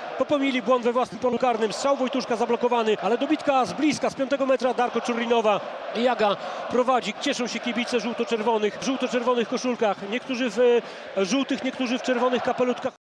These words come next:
Radovan Pankow będzie szukał, em, wrzutu, e, w okolice środka pola karnego Jagiellonii. Tam mamy dwóch, czterech, sześciu graczy w biało-czarnych strojach. E, trójka pozostała przed polem karnym. Piłka na środek pola karnego. Groźnie Szkurin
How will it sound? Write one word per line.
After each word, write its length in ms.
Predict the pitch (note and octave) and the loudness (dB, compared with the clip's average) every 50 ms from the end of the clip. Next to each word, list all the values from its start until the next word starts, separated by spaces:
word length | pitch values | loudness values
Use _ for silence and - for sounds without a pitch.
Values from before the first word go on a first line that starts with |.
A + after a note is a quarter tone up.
| _ _ _ _ _ - | _ _ _ _ _ -6
Radovan 380 | D#3 D#3+ E3+ E3 F#3+ F#3+ F#3 | -4 -2 -2 0 0 -2 -2
Pankow 360 | F3+ - F#3+ F#3 F#3 F#3 F3 F3 | -2 -2 -4 -2 -2 -4 -4 -2
będzie 540 | F3+ F3 E3+ E3 F3 E3+ E3+ E3+ E3+ E3 D#3 | -4 -4 -2 -2 0 0 2 2 0 0 -2
szukał, 480 | - - G3+ G3 G3+ F3+ F3 E3+ E3+ | -4 -6 -4 -2 0 0 0 0 0
em, 320 | E3 E3 E3 D#3 D#3+ D#3+ D#3 | 0 0 -2 -4 -6 -8 -10
wrzutu, 420 | C#3+ C3+ F#3 A3 - G3 F#3 E3+ - - - - - - - - - - | -8 -6 -6 -4 -2 -2 -4 -4 -6 -10 -16 -16 -16 -14 -14 -10 -6 -4
e, 120 | D#3 D#3+ | -4 -2
w 80 | D#3+ F3+ | -2 -4
okolice 640 | F3 - G3 G3 G3 - - G3 F3+ F3 E3+ E3 - - - - F3+ E3+ | -4 -4 -4 -4 -4 -2 0 0 0 0 0 -4 -6 -12 -16 -12 -10 -10
środka 500 | D3+ - F#3 F#3+ G3 G3 - F#3+ F#3 E3+ | -8 -4 -4 -4 -4 -2 -2 -2 -2 0
pola 220 | - F3 F#3+ F#3+ F3 | 0 -2 -2 -2 -2
karnego 340 | - F#3+ E3+ F#3 F3+ F3 | -2 -4 -4 -2 -2 0
Jagiellonii. 440 | F3+ E3+ D#3 E3 E3+ G3+ G#3+ G3+ F3 | -2 -2 -2 -2 -2 -2 -2 -4 -4
Tam 140 | - F#3 F3 | -4 -4 -4
mamy 200 | F3 E3+ E3 D#3+ | -2 -4 -4 -4
dwóch, 220 | - - A3 G3+ | -4 -6 -8 -6
czterech, 260 | - - G3+ F3+ F3 - | -4 -4 -2 -2 -2 -2
sześciu 300 | - G3+ F#3+ - G3+ - | -2 -4 -4 -4 -4 -2
graczy 280 | F3 G3+ F#3 - F#3+ | -2 -2 -2 -2 -4
w 60 | - | -2
biało-czarnych 500 | F3 F#3+ F#3+ F#3 F3+ F#3 F#3 E3+ F3+ E3 | 0 0 0 0 0 -2 -2 -2 -4 -6
strojach. 360 | - - F#3+ F3+ F3 E3+ - - | -6 -4 -2 0 0 0 -2 -4
E, 80 | D3+ D#3 | -6 -6
trójka 300 | - F#3+ G3 F#3+ F#3 F3+ | -2 -2 -2 -2 -2 -4
pozostała 460 | - F#3 E3 F#3 - - G3 F3+ F3 | -4 -4 -6 -4 -2 -2 0 0 -2
przed 180 | E3+ - F#3+ - | -2 -6 -8 -6
polem 220 | G3+ F#3+ F3+ F3 | -4 -4 -4 -2
karnym. 400 | - G3+ G3 F#3 F3+ G3 F#3+ F#3+ - - | -2 -2 -2 0 -2 -4 -6 -6 -6 -8
Piłka 240 | F3 E3+ - F3+ E3+ | -8 -4 -2 -2 -2
na 120 | E3+ D#3+ | -2 -4
środek 360 | - - E3 F3 E3 F3+ F3 | -4 -4 -4 -2 -2 -4 -6
pola 280 | - - - F3+ F3 F3+ | -8 -6 -4 -4 -4 -2
karnego. 480 | - F#3+ F3+ F3+ G3 G3+ G3+ A3+ A3 | -2 -4 -2 -2 -2 0 0 0 0
Groźnie 420 | A3 - F#3+ G#3+ A3 G3+ A3 A3 F#3+ | 0 0 0 0 0 0 -2 -4 -6
Szkurin 440 | - - - B3+ B3+ A#3+ A#3 A3 | -4 -2 -2 -2 0 0 -2 -2